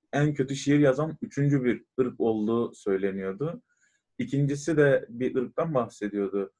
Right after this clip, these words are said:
E, şiire başladıktan sonra dört kişinin iç kanama geçirip ölmesinden bahsediyordu. Yalnız birincisinde dünyada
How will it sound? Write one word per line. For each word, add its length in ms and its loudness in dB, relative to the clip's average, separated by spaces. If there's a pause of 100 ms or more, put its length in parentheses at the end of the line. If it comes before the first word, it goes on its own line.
(280)
E, 120 -6
şiire 340 0
başladıktan 480 -2
sonra 340 -2
dört 180 0
kişinin 240 -4
iç 180 -10
kanama 300 0
geçirip 340 -4 (320)
ölmesinden 680 -4
bahsediyordu. 680 -8 (840)
Yalnız 360 2
birincisinde 760 2
dünyada 560 2